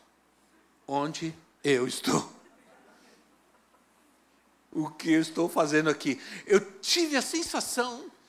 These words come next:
naquele momento, como quase querer ter a sensação de que eu havia feito alguma coisa errada. Não é possível. Era uma situação muito difícil. Nós estávamos no lugar mais feio da cidade de Guatemala,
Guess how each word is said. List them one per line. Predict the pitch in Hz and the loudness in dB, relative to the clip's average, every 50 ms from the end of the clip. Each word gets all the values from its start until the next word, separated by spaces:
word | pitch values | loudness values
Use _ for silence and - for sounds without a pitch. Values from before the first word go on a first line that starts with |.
| _ _ _ | _ _ _
naquele | - 202 202 - 254 240 240 | -4 -4 -2 0 -2 0 4
momento, | 226 220 220 240 262 - 220 | 4 4 4 4 0 0 -2
como | - - 277 294 277 - | 0 0 0 0 0 -4
quase | - - 302 339 370 262 262 262 | 2 4 4 4 4 4 0 -2
querer | - - 208 190 214 226 | 2 2 4 4 4 4
ter | 214 226 214 220 | 4 4 4 4
a | 208 | 4
sensação | - 214 202 - 196 - - 220 240 226 - - - - - | 2 0 0 0 -2 0 0 0 0 -2 -8 -18 -18 -16 -10
de | - 208 220 | -6 -6 -4
que | - - 214 214 214 196 185 180 175 175 - - _ _ _ | -4 -2 0 0 0 0 -2 -4 -12 -18 -20 -20 _ _ _
eu | 180 180 185 196 | -4 -2 -2 0
havia | 220 233 202 180 170 175 175 185 202 214 | -2 -4 -4 -4 -2 0 2 2 2 0
feito | 208 - 190 175 175 - | -2 -2 -4 -2 0 0
alguma | 180 170 190 175 | 0 2 0 0
coisa | 170 - 175 156 165 | 4 4 6 6 8
errada. | 165 156 135 110 113 107 - - - - - - - - _ _ - _ _ - - - - - - | 6 6 6 4 2 0 -4 -14 -16 -20 -20 -20 -20 -20 _ _ -20 _ _ -20 -20 -20 -20 -18 -14
Não | 135 135 143 147 | -2 2 4 6
é | 151 | 6
possível. | 156 - 190 180 - - - 294 226 196 147 170 139 - - - - - _ _ _ _ _ _ _ _ _ _ _ - _ _ _ _ _ _ _ _ _ _ _ _ | 6 6 4 4 4 4 6 6 6 6 6 4 0 0 -2 -14 -20 -20 _ _ _ _ _ _ _ _ _ _ _ -20 _ _ _ _ _ _ _ _ _ _ _ _
Era | 131 139 139 143 156 | -2 -2 0 0 -2
uma | 156 151 143 | -4 -6 -8
situação | - - - 135 - - - 135 143 139 123 - - _ _ _ _ | -8 -8 -8 -6 -6 -4 -4 -4 -6 -6 -12 -18 -20 _ _ _ _
muito | 120 123 120 117 110 - | -14 -12 -12 -12 -12 -14
difícil. | 110 127 123 - 110 104 95 - 131 | -14 -14 -14 -14 -14 -14 -14 -8 -8
Nós | 135 135 123 | -6 -6 -6
estávamos | 131 120 - 160 151 151 147 143 131 - - - _ _ _ | -8 -6 -2 -2 -2 -2 -2 -6 -8 -14 -18 -20 _ _ _
no | - 147 | -8 -6
lugar | 151 156 151 139 147 156 151 - - - - | -6 -6 -2 -2 -2 -2 -2 -6 -18 -16 -14
mais | 139 147 165 180 226 294 311 277 - | -6 -2 0 0 0 0 -2 -4 -6
feio | - - - - 139 123 123 123 127 | -10 -14 -10 -8 -6 -6 -6 -8 -6
da | 123 127 127 | -6 -6 -6
cidade | - - 156 131 113 110 117 | -6 -8 -6 -6 -6 -4 -6
de | 127 | -8
Guatemala, | 101 120 110 - - 107 104 107 98 104 | -8 -8 -10 -10 -12 -14 -14 -14 -16 -18